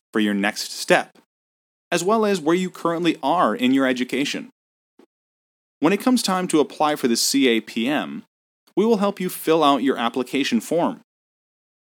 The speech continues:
We will help to assess your readiness for the exam at every step along the way, and we'll make sure you are feeling confident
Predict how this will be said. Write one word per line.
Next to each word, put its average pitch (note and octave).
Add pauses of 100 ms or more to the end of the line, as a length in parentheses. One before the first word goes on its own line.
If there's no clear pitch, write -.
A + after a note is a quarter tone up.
(140)
We F3
will A3+
help F3+
to E3
assess D3
your C#3
readiness C3+
for -
the G2+
exam F#2+
at -
every E3+
step E3
along B2
the A#2
way, B2 (640)
and D3
we'll F3+
make G#3+
sure F#3+
you E3
are D3+
feeling C3+
confident A2+